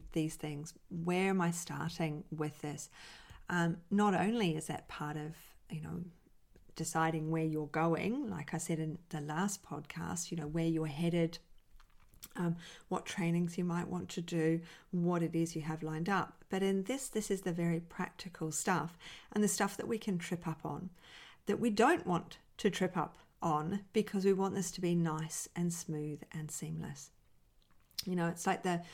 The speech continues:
the website. You do need to have that website. And, um, but if you haven't got the time or the finances, then you can have a Google My Business website.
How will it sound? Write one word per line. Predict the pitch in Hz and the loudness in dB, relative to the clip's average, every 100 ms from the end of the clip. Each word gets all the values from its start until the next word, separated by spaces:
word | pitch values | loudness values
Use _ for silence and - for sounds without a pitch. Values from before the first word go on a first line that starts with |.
| - - | -18 -4
the | 180 | 0
website. | 180 170 - 156 151 | 2 2 0 -2 -2
You | 190 | -4
do | 202 294 320 | -2 2 4
need | 294 285 | 4 2
to | 233 | 0
have | 233 254 | -2 0
that | 233 226 | 0 0
website. | 196 202 - 165 160 175 - - - - - | 0 -2 -2 -4 -4 -8 -16 -20 -20 -20 -4
And, | 196 196 190 190 185 208 | 2 4 4 4 2 4
um, | 196 196 196 - - - - - - - - | 6 4 0 -10 -18 -20 -20 -20 -20 -20 -4
but | 254 240 170 - - - - - - - - - | 0 4 4 2 -2 -10 -14 -20 -20 -20 -8 -8
if | - | 0
you | 233 226 233 | 2 2 0
haven't | - 202 240 220 | -4 -2 -2 -2
got | - | -2
the | 185 | -4
time | - 185 185 185 | -4 -2 2 2
or | 175 | 2
the | 170 | 0
finances, | - 269 214 165 - 180 175 | -2 0 0 0 0 -4 0
then | 208 233 | 0 0
you | 254 | 0
can | 247 226 | 0 2
have | 226 226 | 2 0
a | |
Google | 180 202 220 208 | 2 4 4 4
My | 185 165 | 4 0
Business | 196 247 202 143 | -2 -2 -4 -4
website. | 147 143 170 220 269 | -8 -6 -2 -2 -4